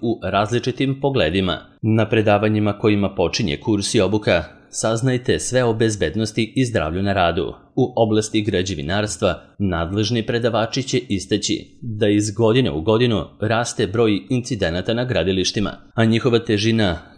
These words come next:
i stalno povećanje broja teških povreda na radu zahtevaju stalna unapređenja, primena mera preventivne zaštite, upotrebu kvalitetnih sredstava za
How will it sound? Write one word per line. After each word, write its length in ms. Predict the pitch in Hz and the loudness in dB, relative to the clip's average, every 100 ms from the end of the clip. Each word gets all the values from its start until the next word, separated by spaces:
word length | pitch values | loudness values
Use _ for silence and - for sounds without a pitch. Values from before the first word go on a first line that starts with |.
| - | -2
i 220 | 117 90 | 0 0
stalno 420 | - 117 117 107 | -2 -2 0 0
povećanje 560 | 104 92 - 104 110 90 | 0 0 0 -2 0 -2
broja 460 | 87 76 90 104 | 0 0 0 0
teških 480 | - 107 - - - | 2 2 2 -4 -6
povreda 420 | - 101 107 104 101 | -2 0 0 0 0
na 280 | 98 107 | 0 0
radu 380 | 107 101 107 92 - - | 0 2 2 0 -2 -10
zahtevaju 640 | 107 104 98 - 123 120 90 | -6 -2 -2 0 0 0 -2
stalna 580 | - 123 127 117 90 - | -2 -2 0 0 -2 -2
unapređenja, 800 | 123 101 - 90 80 80 85 107 | -2 0 -2 -2 -2 -2 -2 -2
primena 480 | 107 113 113 113 110 | -2 -2 0 0 0
mera 520 | 107 110 107 85 - | 0 2 0 0 -4
preventivne 640 | 120 107 104 98 113 107 113 | -4 -2 0 -2 0 -2 0
zaštite, 600 | 107 73 - 107 92 - - - | -2 -2 -2 -2 -2 -4 -4 0
upotrebu 600 | 127 120 107 113 104 107 | 0 0 0 0 0 -2
kvalitetnih 760 | - 80 78 90 85 110 107 - | -2 -2 0 0 0 -2 -4 -6
sredstava 760 | - 131 110 - 107 107 113 | -6 -6 -6 -2 0 0 0
za 280 | 110 98 76 | -2 -2 -2